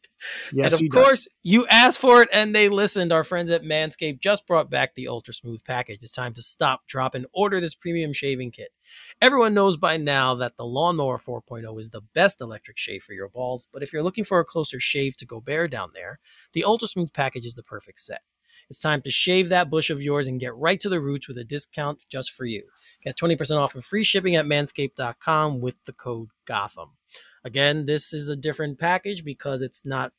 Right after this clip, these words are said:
Speaker 2: doesn't revolve around the, the Lawnmower four point oh, which is, which is an electric battery operated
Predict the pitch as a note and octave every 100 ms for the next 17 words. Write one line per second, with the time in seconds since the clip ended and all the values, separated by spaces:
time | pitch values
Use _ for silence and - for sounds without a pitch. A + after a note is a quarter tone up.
0 | _ D3 D#3 C3+ B2 C3+ D3 D3 C3+ B2+
1 | B2 A#2+ A#2 A2+ A2 A#2 - B2 C3 D3+
2 | C3+ B2+ A#2+ B2+ E3 F#3 C#3+ B2+ A#2 A2
3 | - B2+ - A2 A2+ A2 A#2+ - A2 -
4 | A2+ A2+ G#2+ G2+ G#2 G#2 G#2 G2+